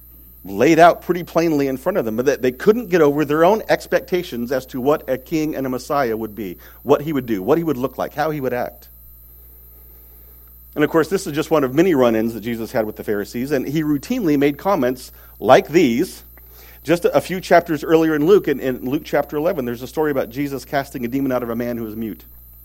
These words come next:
The demon left, and the man was able to speak for the first time, and people were amazed. And so some of the people began to accuse him of having received this power over demons from Satan himself. While others continue to say,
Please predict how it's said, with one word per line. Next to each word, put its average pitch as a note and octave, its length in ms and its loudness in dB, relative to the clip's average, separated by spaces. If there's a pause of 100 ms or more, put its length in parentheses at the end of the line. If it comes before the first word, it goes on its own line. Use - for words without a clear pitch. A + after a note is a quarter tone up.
(1040)
The A2+ 100 -2
demon D#3+ 240 6
left, C3 240 6
and A#2 80 -10
the A2 60 -2
man A#2 200 0
was A2+ 120 -2
able G#2+ 200 -2
to A2 60 -10
speak - 260 -6
for G#2+ 80 -12
the F2+ 100 -14
first A2 200 -14
time, D3+ 200 -6
and E2+ 100 -10
people A#2 220 -8
were G2 120 -6
amazed. G#2+ 400 -4 (300)
And C3 100 -2
so B2 120 0
some C4 340 4
of F#3 60 4
the C3 60 2
people C3 280 -6
began D3 320 0
to D3+ 100 -2
accuse G#3 400 -2
him B2 220 -2 (240)
of B2 100 -4
having E3 240 4
received E3 420 -2
this E3 160 2
power F#3+ 440 4
over C#3+ 200 2
demons D3 440 -2
from C3 300 -4
Satan A#2+ 340 -4
himself. F#2+ 380 -10 (1700)
While D#3 300 8
others G#3 400 6
continue D3 380 0
to C3 80 0
say, B2 320 2